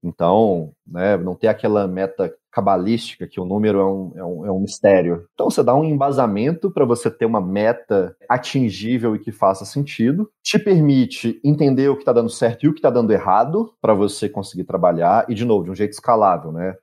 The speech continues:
Gerenciar uma pessoa é simples. Duas, dá.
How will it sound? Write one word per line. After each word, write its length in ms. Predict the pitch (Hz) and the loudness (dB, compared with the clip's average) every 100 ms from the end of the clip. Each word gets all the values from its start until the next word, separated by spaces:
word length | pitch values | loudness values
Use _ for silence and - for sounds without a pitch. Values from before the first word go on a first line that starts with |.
| _ | _
Gerenciar 540 | - 101 110 - 110 113 | 0 0 0 0 0 2
uma 200 | 120 135 | -2 -2
pessoa 500 | 135 - 120 135 170 | -4 -4 -2 0 0
é 20 | |
simples. 680 | 170 147 120 85 82 - - | -2 -4 -4 -6 -12 -16 -16
Duas, 680 | 90 95 185 147 98 87 - _ | -2 2 4 4 2 -2 -14 _
dá. 440 | 123 160 131 98 | 0 2 2 0